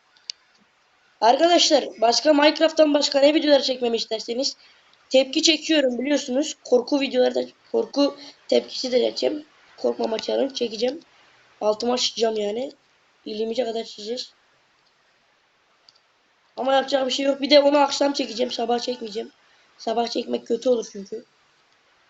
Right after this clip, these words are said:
Yani altımıza sıçacağız arkadaşlar.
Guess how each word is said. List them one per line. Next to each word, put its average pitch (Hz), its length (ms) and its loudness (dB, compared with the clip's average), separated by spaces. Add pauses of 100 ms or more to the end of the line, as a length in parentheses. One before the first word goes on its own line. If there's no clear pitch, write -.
(3500)
Yani - 160 -10
altımıza 302 540 2
sıçacağız 254 380 0
arkadaşlar. 226 480 -6